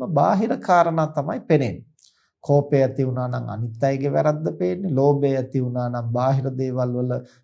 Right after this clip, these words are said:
ලස්සන, විචිත්‍ර බව, අ, වටිනාකම ඒවා තමයි අපිට පේන්නේ. නමුත් ඒ බාහිර දේ පැත්තකින් තියලා අපි විමසා බලන්නට ඕන. ඇත්තටම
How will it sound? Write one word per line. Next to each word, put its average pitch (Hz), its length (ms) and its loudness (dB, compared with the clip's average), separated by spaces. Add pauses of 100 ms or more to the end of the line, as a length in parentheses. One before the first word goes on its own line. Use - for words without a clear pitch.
ලස්සන, 127 640 2 (480)
විචිත්‍ර 139 560 -2
බව, 123 300 0 (540)
අ, 147 120 -4 (360)
වටිනාකම 139 920 2 (360)
ඒවා 160 300 6
තමයි 165 320 0
අපිට 160 320 -4
පේන්නේ. 208 420 -6 (100)
නමුත් 180 400 2 (240)
ඒ 170 160 2
බාහිර 156 520 2
දේ 233 180 -2
පැත්තකින් 175 720 -4
තියලා 123 400 0 (140)
අපි 143 220 -2
විමසා 156 420 0
බලන්නට 123 540 -4
ඕන. 123 200 -4 (400)
ඇත්තටම 143 600 -2